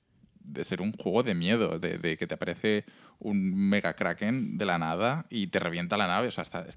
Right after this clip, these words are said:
tú vas con tu mini submarino y te, te, te destro-, te destroza la nave. O te tienes que, el, eh, hubo un momento que me, que me marcó mucho y que me, para mí es muy especial, que tenía que ir a,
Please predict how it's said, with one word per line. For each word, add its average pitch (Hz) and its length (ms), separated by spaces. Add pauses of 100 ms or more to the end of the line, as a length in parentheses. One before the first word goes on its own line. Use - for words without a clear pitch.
(120)
tú 107 100
vas 98 140
con 107 120
tu 104 120
mini 101 260
submarino 95 500
y 135 60
te, 101 160
te, 98 220
te 92 120
destro-, 90 400
te 95 80
destroza - 340
la 98 100
nave. 101 320 (420)
O 101 320 (160)
te 92 280 (180)
tienes 107 300
que, 113 240
el, 101 260
eh, 95 240
hubo 98 140
un 127 100
momento 127 300
que 98 60
me, 82 240
que 87 100
me 85 100
marcó 85 260
mucho 113 300
y 95 60
que - 100
me, 87 80
para 90 200
mí 90 100
es 90 60
muy 110 80
especial, 110 320
que 120 80
tenía 98 220
que 104 120
ir 113 100
a, 117 160